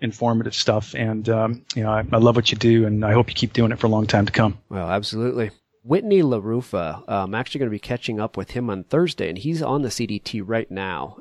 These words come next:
Speaker 2: And, uh,
Speaker 1: Wow.
Speaker 2: we're trying to arrange it so that when he's up in Grand Lake, uh, we're gonna do an interview with him. So I bring that up 'cause that's how it's fun. Um, if we can get you while you're on the trail and, uh, share some of your experiences from there right on the trail and, and when they're fresh in the memory, that's some of the fun, uh, some of the best times to,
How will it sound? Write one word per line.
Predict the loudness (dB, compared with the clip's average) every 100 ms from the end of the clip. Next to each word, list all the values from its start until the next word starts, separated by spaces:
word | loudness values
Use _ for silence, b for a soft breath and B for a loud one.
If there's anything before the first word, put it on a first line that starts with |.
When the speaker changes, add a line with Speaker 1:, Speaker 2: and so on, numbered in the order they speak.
| -8
Speaker 2:
And, | -8 -6
uh, | -6 -6 -6
Speaker 1:
Wow. | 2 4 4 2
Speaker 2:
we're | -10
trying | -6 -4 -4 -4
to | -2
arrange | -2 -2 -2 -4
it | -6
so | -4 -2 -2 -4
that | -4
when | -8 -8
he's | -6 -4
up | -4
in | -6
Grand | -4 -4 -2
Lake, | -2 -2 -4 -10
uh, | -12 -12
we're | -10
gonna | -8 -6
do | -4
an | -4
interview | -4 -6 -4
with | -8 -4
him. | -4 -4 -6
So | -4 -2 -4 B B B -4
I | -2
bring | 0 0
that | 2
up | 2 2
'cause | -2 -6
that's | -2 -4 -4 -6
how | -2 -2
it's | -2 -6
fun. | -4 -2 -2 -6 -12 -8
Um, | -4 -4 -4 -10
if | -14 -6
we | -4
can | -4 -6 -4
get | -4 -4
you | 0 0
while | 2 2
you're | 0 0
on | -2
the | -4
trail | -4 -4 -2 -4
and, | -6 -10
uh, | -10 -10 -8
share | 0 2 2
some | 0
of | -2
your | -2 -4
experiences | -6 -2 0 0 -2 -4 -6 -4 -6
from | -2 2 2 0 -4 -6
there | 0 2 2
right | 0 -2
on | -6
the | -8
trail | -4 0 0 -2
and, | -6 -10 -10
and | -8
when | -8
they're | -8
fresh | -4 -4 -2
in |
the | -4
memory, | -4 -4 -4 -8
that's | -10 -10
some | -6 -4
of |
the | -6
fun, | -8 -6 -4 -4
uh, | -6 -8
some | -6 -4
of | -4
the |
best | -2 -2 -2
times | -8 -4 -4
to, | -4 -6